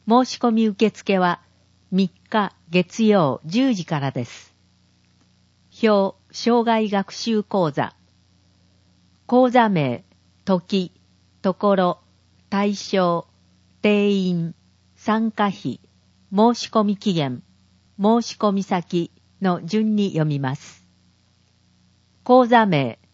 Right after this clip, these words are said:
八作でジャム&クリーム作り。時、十日月曜、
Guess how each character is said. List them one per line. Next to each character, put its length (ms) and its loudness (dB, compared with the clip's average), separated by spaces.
八 200 0
作 420 -2
で 300 0
ジ 140 2
ャ 100 4
ム& 220 -2
ク 120 0
リ 200 2
ー 20 0
ム 160 0
作 260 -4
り。 180 -10
時、 440 0
十 240 4
日 280 0
月 360 -2
曜、 320 2